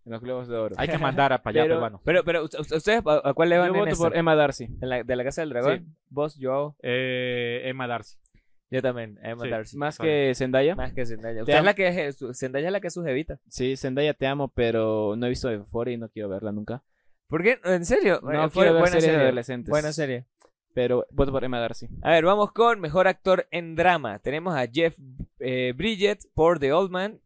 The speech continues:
Speaker 3: a Kevin Costner por Yellowstone, tenemos a Diego Luna por Andor, tenemos a Bob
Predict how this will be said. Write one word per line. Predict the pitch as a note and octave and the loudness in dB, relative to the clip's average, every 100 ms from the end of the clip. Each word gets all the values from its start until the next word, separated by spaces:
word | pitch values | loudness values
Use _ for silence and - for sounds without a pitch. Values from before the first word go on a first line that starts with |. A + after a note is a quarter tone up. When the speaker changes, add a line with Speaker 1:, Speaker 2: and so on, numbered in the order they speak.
| - | -2
Speaker 3:
a | A#2+ | -2
Kevin | - D#3 D#3 D#3 | 0 -2 -2 -4
Costner | D3+ G3 F#3+ E3+ F#3+ | 0 2 0 -6 -8
por | - C3+ B2+ B2+ | -2 0 -2 -2
Yellowstone, | E3+ F#3 F3+ - F3+ A3 A3+ _ _ - | -2 0 -2 -4 -6 -6 -10 _ _ -10
tenemos | B2+ D3+ D3 | -6 -4 -4
a | |
Diego | A#2+ F#3 F3+ F3 | -2 0 0 0
Luna | F#3+ F#3+ F3+ | -2 -4 -6
por | C#3 A#2+ | -6 -4
Andor, | F3 F#3 E3 F3+ B3+ _ _ | -4 -2 0 0 0 _ _
tenemos | - B2 C#3 D#3+ D3 | -12 -10 -8 -6 -4
a | A#2+ | -2
Bob | B2+ F3+ - | 2 2 0